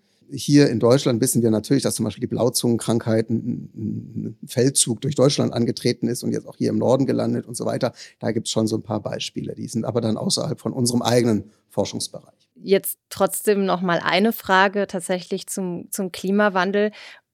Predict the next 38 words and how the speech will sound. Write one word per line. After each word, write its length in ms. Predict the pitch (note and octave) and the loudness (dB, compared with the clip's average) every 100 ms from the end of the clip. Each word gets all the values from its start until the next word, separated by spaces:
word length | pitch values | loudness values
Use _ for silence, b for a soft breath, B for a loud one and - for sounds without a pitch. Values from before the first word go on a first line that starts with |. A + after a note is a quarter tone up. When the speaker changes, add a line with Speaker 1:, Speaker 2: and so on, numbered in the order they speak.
| _ - | _ -10
Speaker 2:
Wo 260 | F3 G#3+ | 6 8
müssen 300 | G#3+ B3 A#3 | 8 6 4
wir 80 | G#3 | 4
denn 360 | F#3 F#3 F#3+ - | 4 0 -2 -2
bei 140 | F#3 F3 | 0 2
dem 320 | F3 F3 E3 _ _ | 0 -2 -6 _ _
aktuellen 500 | F3 E3+ - D#3+ D#3 | -2 -2 -4 -4 -4
Tempo, 560 | - G#3 G#3+ F#3+ F#3+ - - - - _ - - | 4 6 6 2 0 -2 -8 -18 -20 _ -14 0
die, 260 | F3 E3 E3+ _ | 2 2 -4 _
das 240 | F3+ E3+ - | -2 -2 -2
er 160 | E3+ | -2
ja 100 | E3 | 0
nun 200 | E3+ F3 | 0 0
mal 240 | E3 E3+ E3 | 2 2 2
hat, 280 | G3+ - b b b b b b _ | 0 -2 b b b b b b _
ähm, 400 | F3+ E3+ F3 E3+ E3+ _ _ | -2 0 0 -2 -8 _ _
auf 260 | F#3 F3 - | -6 -4 -4
Infektionen, 760 | G3+ F#3 F#3+ - G3 G3+ G3+ - | -4 -2 -2 0 0 2 0 -2
worauf 300 | F3+ F3+ F3 | 0 0 2
müssen 260 | G3+ G#3 | 0 0
wir 120 | G3+ F3+ | 0 0
uns 200 | F#3 - | -2 -2
da 160 | F3 | 0
einstellen? 800 | - B3+ - - C#3+ C#3 C#3+ E3+ _ _ | 2 0 -2 -6 -6 -6 -8 -10 _ _
Speaker 1:
Das 180 | B2+ A#2 | -2 0
ist 100 | B2 | 2
immer 200 | A#2+ A#2+ | 4 4
schwer 200 | - A2+ | 4 4
zu 140 | - | 4
sagen. 260 | A2+ A2 G2+ | 6 6 4
Also 100 | G#2+ | 0
ich 80 | - | 4
bin 120 | B2 | 4
ja 160 | A#2+ | 4
Wissenschaftler 1000 | A2+ - A#2 B2 D3 C#3+ C3+ C#3 C3+ A#2+ | 2 -2 -4 0 0 2 0 4 4 4
und 480 | A#2 - - A2+ A2+ | 0 -2 -6 -12 -10
kein 140 | - G2+ | -4 2
Hellseher. 720 | A#2+ D#3 D3+ B2+ A2+ C3+ | 4 6 6 6 6 4